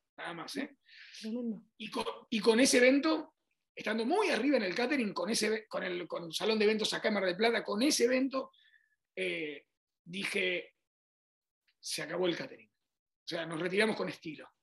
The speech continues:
Speaker 1: Eh, que fue un, me, me sentí Superman, ¿entendés? Porque, eh, es mu-, es muy fácil girar el volante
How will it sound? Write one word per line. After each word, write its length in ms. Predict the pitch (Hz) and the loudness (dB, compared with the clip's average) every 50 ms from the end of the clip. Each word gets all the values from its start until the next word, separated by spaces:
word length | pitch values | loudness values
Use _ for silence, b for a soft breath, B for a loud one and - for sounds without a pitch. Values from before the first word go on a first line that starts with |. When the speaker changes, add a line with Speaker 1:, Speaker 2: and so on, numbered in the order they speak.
| _ b b b b b b b b b b b b b _ _ - | _ b b b b b b b b b b b b b _ _ -10
Speaker 1:
Eh, 340 | 175 165 160 160 156 151 147 151 139 139 _ _ _ _ _ _ _ _ _ _ _ _ _ _ _ _ _ _ _ _ _ _ _ _ _ _ _ _ _ _ | -8 -8 -6 -8 -8 -10 -12 -16 -20 -20 _ _ _ _ _ _ _ _ _ _ _ _ _ _ _ _ _ _ _ _ _ _ _ _ _ _ _ _ _ _
que 100 | - 175 | -6 -2
fue 140 | 165 214 233 | 0 0 0
un, 80 | 220 - - - | 0 0 -2 -4
me, 100 | 208 - | -6 -4
me 100 | - 175 | -2 -2
sentí 240 | - 175 - 190 220 | 0 0 2 2 2
Superman, 480 | 214 240 233 196 185 - - 156 147 147 | 2 2 2 0 -2 -4 -6 -10 -12 -12
¿entendés? 380 | 151 143 139 151 180 - - | -14 -14 -10 -8 -8 -8 -6
Porque, 600 | - 180 170 160 156 151 156 151 147 147 139 135 - - _ _ _ b b b b b b b b b b _ _ _ _ _ - | -8 -8 -10 -8 -8 -8 -8 -8 -8 -10 -12 -14 -16 -20 _ _ _ b b b b b b b b b b _ _ _ _ _ -14
eh, 200 | - - - - | -12 -12 -6 -4
es 100 | - 156 | -4 -2
mu-, 220 | 190 208 220 220 - | -2 -2 -4 -2 -2
es 100 | 220 202 | 0 0
muy 260 | 196 226 247 262 240 | 2 4 4 4 4
fácil 600 | - - 262 247 - - - 240 254 254 240 - _ _ _ _ _ _ _ _ _ _ _ _ _ _ _ _ _ _ _ | 2 0 0 0 0 2 2 2 0 0 -2 -4 _ _ _ _ _ _ _ _ _ _ _ _ _ _ _ _ _ _ _
girar 760 | - - - 180 185 185 214 226 240 240 254 - - - - _ _ _ _ _ - | -12 -8 -6 -2 0 4 6 6 6 6 4 2 -2 -8 -16 _ _ _ _ _ -10
el 120 | 175 170 | -8 -6
volante 760 | 180 185 196 208 220 240 247 240 226 - 294 277 262 226 - | -4 -2 0 2 4 4 4 2 2 2 2 0 0 -4 -10